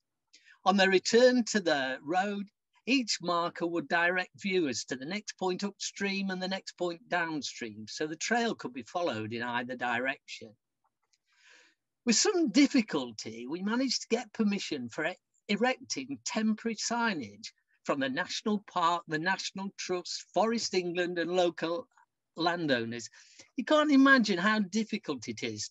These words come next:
to pin somebody down to say, "It's okay to stick a signpost by the side of the road."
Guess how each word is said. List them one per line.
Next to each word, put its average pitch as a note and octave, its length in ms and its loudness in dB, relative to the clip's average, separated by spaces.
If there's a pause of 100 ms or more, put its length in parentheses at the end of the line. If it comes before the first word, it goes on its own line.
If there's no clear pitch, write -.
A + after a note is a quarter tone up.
to - 100 -14 (140)
pin A#3 440 6
somebody G#3 540 0
down F3+ 460 2
to G#2 160 -12
say, D3 340 0 (300)
"It's - 180 -2
okay G3 480 0
to C3+ 140 -10
stick - 320 -6
a D3+ 60 -2
signpost C#3+ 800 -4
by B2 180 -2
the B2+ 100 -4
side B2 380 -6
of A#2 100 -12
the B2+ 120 -10
road." A2+ 420 -6